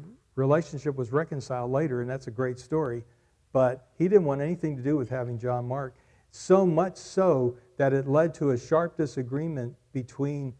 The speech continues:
Paul and Barnabas, and they separated, and Barnabas took John Mark and went one way,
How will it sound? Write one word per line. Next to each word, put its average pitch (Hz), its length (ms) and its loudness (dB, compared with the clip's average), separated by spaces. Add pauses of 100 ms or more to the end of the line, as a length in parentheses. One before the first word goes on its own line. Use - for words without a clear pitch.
(460)
Paul 147 500 2
and 127 180 -6
Barnabas, 131 640 -2
and 127 240 -6
they 156 200 0
separated, 127 720 -2
and 120 160 -6
Barnabas 135 520 0
took 120 240 -4
John 131 280 -2
Mark 139 320 -4
and 120 180 -6
went 123 260 -4
one 143 280 -4
way, 113 400 -4